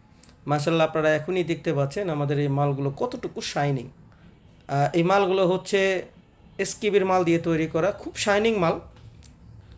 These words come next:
বাংলাদেশের যতগুলো কোম্পানি আছে, তার মধ্যে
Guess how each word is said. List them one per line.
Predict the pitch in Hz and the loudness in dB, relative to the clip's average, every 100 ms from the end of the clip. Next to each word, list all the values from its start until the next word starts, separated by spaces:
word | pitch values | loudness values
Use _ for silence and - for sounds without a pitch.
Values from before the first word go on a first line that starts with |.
| - 135 | -10 2
বাংলাদেশের | 170 196 180 175 202 202 208 208 143 | 4 4 4 2 4 6 6 4 -2
যতগুলো | 185 202 175 180 | -2 0 0 0
কোম্পানি | 185 175 170 190 190 | 0 -2 0 0 2
আছে, | 160 151 214 262 - - - - | 0 0 -2 -2 -14 -20 -20 -6
তার | 165 160 | 2 4
মধ্যে | 175 170 151 185 | 4 0 2 0